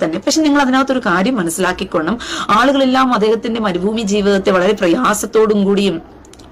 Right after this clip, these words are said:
വളരെ വിഷമത്തോടു കൂടിയൊക്കെ, "അയ്യോ, അദ്ദേഹം ഇങ്ങനെയൊക്കെ കഷ്ടം സഹിച്ചുവല്ലോ" എന്നൊക്കെ ഓർത്ത് വിഷമിക്കുന്നു.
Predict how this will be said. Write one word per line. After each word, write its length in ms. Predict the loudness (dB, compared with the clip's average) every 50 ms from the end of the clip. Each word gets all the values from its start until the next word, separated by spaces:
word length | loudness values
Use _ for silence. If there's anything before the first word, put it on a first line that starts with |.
| -6
വളരെ 280 | -2 0 2 2 2 2
വിഷമത്തോടു 560 | 2 2 2 0 -2 0 2 2 2 2 2
കൂടിയൊക്കെ, 480 | 2 2 2 2 2 2 0 0 0 -2
"അയ്യോ, 680 | -4 -2 -4 -4 -4 -4 -4 -2 0 2 2 4 4
അദ്ദേഹം 380 | 2 2 2 2 2 2 0 0
ഇങ്ങനെയൊക്കെ 400 | 0 0 0 0 0 -2 -2 -4 -4 -4
കഷ്ടം 300 | -4 -6 -6 -6 -4 -4
സഹിച്ചുവല്ലോ" 720 | -2 -2 -2 -2 -2 -2 0 2 2 4 4 4 4 4
എന്നൊക്കെ 320 | 4 2 2 0 0 0
ഓർത്ത് 260 | 0 0 -2 -2 -2 -2
വിഷമിക്കുന്നു. 600 | -2 -2 -2 -2 -4 -4 -4 -2 -2 0 -2